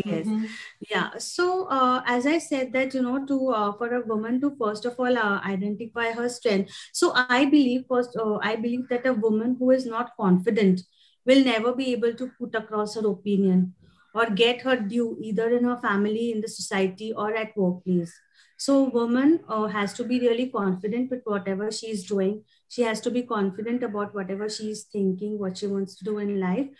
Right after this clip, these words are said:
Speaker 1: And I think that is the main cause. Women, uh, in India or maybe across the globe,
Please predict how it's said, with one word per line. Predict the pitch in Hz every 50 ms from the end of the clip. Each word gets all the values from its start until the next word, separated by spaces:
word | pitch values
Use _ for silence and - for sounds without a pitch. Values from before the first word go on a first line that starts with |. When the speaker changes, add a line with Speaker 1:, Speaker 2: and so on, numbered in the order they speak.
| - - - _ _ 247
Speaker 1:
And | 247 262
I | 269 269
think | 277 320 330 320 277
that | 247 220 220 214 240
is | 254 247
the | 269 277
main | 262 240 226 226 233 226
cause. | - 196 185 185 190 190
Women, | 226 233 254 269 302 330 339 339 - -
uh, | 214 214 208 - 208
in | 214 226 226
India | 226 226 220 220 208 226 220 214
or | 214 214
maybe | 214 214 214 208 226 220 226
across | 214 214 - 214 202 196 190
the | - 202
globe, | 190 202 214 202 202 202